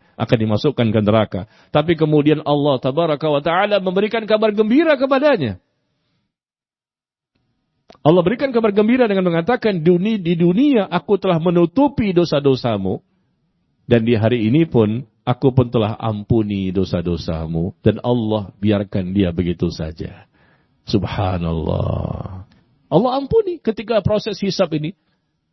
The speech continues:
Allah ampuni. Maka proses setelah itu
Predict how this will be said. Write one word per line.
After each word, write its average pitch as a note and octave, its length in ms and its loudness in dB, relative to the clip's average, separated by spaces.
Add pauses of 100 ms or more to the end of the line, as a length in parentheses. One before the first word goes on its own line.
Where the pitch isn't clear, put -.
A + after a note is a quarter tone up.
(440)
Allah A#3 320 2
ampuni. A3+ 560 -2
Maka G#3 320 0
proses A3+ 480 -2
setelah G3+ 400 -4
itu D3+ 320 0